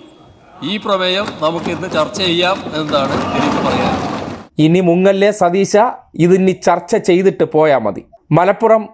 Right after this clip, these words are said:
Speaker 2: കരിപ്പൂർ വിമാനത്താവളം, സ്വർണ്ണക്കടത്ത്, ഈ വിഷയങ്ങളിൽ ഒരു ജില്ലയുടെ പേരിനെ സംബന്ധിച്ച് മിണ്ടാൻ പാടില്ല.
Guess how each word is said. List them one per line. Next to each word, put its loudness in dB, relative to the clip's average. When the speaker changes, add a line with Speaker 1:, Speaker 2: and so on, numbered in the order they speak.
Speaker 2:
കരിപ്പൂർ 4
വിമാനത്താവളം, 2
സ്വർണ്ണക്കടത്ത്, 2
ഈ 2
വിഷയങ്ങളിൽ 2
ഒരു 4
ജില്ലയുടെ 2
പേരിനെ 4
സംബന്ധിച്ച് 0
മിണ്ടാൻ 4
പാടില്ല. 0